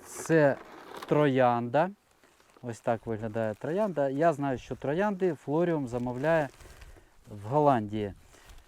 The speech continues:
е, і в Україні, е, в різних питомниках. Ось так я не буду відкривати кореневу систему. Якщо я буду знімати відео за висаджування троянди, то ми з вами разом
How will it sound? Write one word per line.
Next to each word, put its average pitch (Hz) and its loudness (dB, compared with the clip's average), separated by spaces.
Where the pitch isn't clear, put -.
е, 120 0
і 143 2
в 151 2
Україні, 131 2
е, 104 -6
в 110 -6
різних 135 -2
питомниках. 107 -4
Ось 156 -4
так 131 0
я 131 2
не 135 0
буду 120 -4
відкривати 160 0
кореневу 117 -2
систему. 113 -6
Якщо 143 2
я 123 0
буду 135 2
знімати 139 -2
відео 151 -2
за 120 0
висаджування 110 -2
троянди, 123 -4
то 135 2
ми 156 0
з 113 -10
вами 135 0
разом 127 0